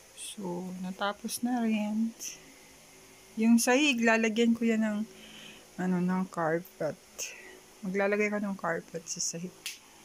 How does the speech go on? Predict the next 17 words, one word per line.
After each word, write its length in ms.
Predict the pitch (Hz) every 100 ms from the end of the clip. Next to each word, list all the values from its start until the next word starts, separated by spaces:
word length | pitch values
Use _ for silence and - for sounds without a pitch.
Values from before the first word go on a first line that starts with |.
| - - - -
So, 160 | - 226
yung 560 | 214 226 226 226 226
anak 240 | 226 247 262 -
ko 160 | 240
natutulog, 720 | 240 233 233 226 247 247 240 233
ang 160 | 214 214
dami 260 | 214 226
niyang 300 | 233 226 226
toys 320 | - 214 214 -
sa 80 |
taas. 480 | 226 214 190 202 -
Ayun, 400 | 214 233 226 226
oh. 20 | - - - - - - -
Ang 60 |
dami 180 | 202 208 226 220
niyang 160 | 208
toys. 560 | - - 165 - -